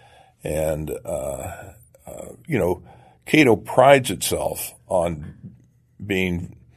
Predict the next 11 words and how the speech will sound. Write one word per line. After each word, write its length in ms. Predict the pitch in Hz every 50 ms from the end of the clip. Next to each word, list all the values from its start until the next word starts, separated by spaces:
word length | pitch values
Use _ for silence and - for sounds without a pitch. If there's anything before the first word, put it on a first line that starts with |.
| _ _ _ _ _ _ _
very 400 | 165 - 104 113 110 104 87 82
quick 500 | 82 - - - - 110 95 95 - - -
to 100 | - 107
criticize 800 | - - 104 92 85 85 - 92 87 85 - 85 85 - - - - _ - - - _ _ _
either 300 | - 120 117 110 98 80
party. 640 | 76 - - - 101 104 87 - - - - - - _ _ - _ _ _ _ _ _ _ -
And 180 | 98 90 90
we're 180 | 101 139 175 165
just 380 | 113 98 98 120 135 - - -
as 120 | - -
critical 600 | - - - - - - - - - 85 - -